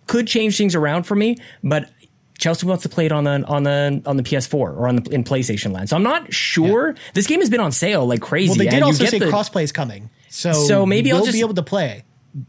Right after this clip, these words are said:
Speaker 1: and
Speaker 2: across
Speaker 1: so, like, cross
Speaker 2: crossplay.
Speaker 1: gen too, cross platform, cl-, like, uh, like
Speaker 2: That's what they
Speaker 1: Xbox
Speaker 2: said,
Speaker 1: Series
Speaker 2: yeah.
Speaker 1: S with P S four.
Speaker 2: Yeah,
Speaker 1: So maybe, 'cause it
Speaker 2: cross-gen,
Speaker 1: didn't bother
Speaker 2: crossplay.
Speaker 1: her.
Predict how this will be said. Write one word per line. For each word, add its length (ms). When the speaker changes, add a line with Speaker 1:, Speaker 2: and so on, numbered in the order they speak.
Speaker 1:
and 220
Speaker 2:
across 200
Speaker 1:
so, 80
like, 140
cross 340
Speaker 2:
crossplay. 40
Speaker 1:
gen 260
too, 260
cross 300
platform, 560
cl-, 140
like, 260
uh, 220
like 120
Speaker 2:
That's 180
what 100
they 60
Speaker 1:
Xbox 40
Speaker 2:
said, 80
Speaker 1:
Series 180
Speaker 2:
yeah. 120
Speaker 1:
S 100
with 160
P 140
S 100
four. 380
Speaker 2:
Yeah, 100
Speaker 1:
So 100
maybe, 220
'cause 60
it 80
Speaker 2:
cross-gen, 180
Speaker 1:
didn't 140
bother 200
Speaker 2:
crossplay. 80
Speaker 1:
her. 240